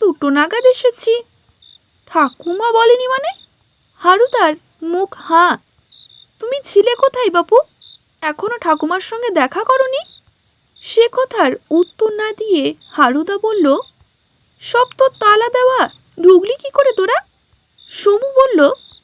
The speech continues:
"আরে খিড়কি তো খোলা ছিল, ঠাকুমা তো ওই দিক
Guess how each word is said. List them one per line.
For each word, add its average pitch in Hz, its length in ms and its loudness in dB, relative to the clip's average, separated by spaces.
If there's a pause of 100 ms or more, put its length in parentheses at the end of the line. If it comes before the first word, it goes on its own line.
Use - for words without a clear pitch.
(140)
"আরে 523 180 2 (100)
খিড়কি 381 400 2
তো 571 140 0
খোলা 370 360 0
ছিল, 381 260 -4 (360)
ঠাকুমা 285 460 -2
তো 523 200 0
ওই 339 200 2
দিক 403 200 0